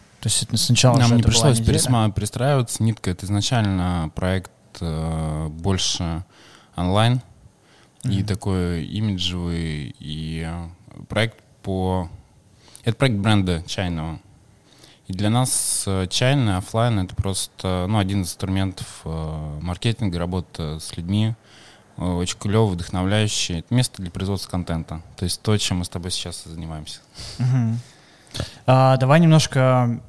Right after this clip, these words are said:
Speaker 1: м, перейдём в прошлое. Я знаю, что ты уже рассказывал, а, эм, свою историю, как ты пришёл, а, к чаю. А, но до этого ты долгое время занимался кофе,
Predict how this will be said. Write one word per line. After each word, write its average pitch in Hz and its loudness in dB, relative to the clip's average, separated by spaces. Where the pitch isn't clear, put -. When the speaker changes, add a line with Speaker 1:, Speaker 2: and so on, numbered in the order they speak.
Speaker 1:
м, 120 10
перейдём 131 6
в 120 2
прошлое. 139 4
Я 120 4
знаю, 135 6
что - -6
ты 123 0
уже 120 4
рассказывал, 113 2
а, 107 -2
эм, 110 4
свою 120 2
историю, 139 2
как 117 -2
ты 113 2
пришёл, 117 6
а, 104 0
к - -8
чаю. 135 4
А, 120 6
но 123 4
до 120 2
этого 135 2
ты 117 0
долгое 120 2
время 117 2
занимался 113 2
кофе, 156 2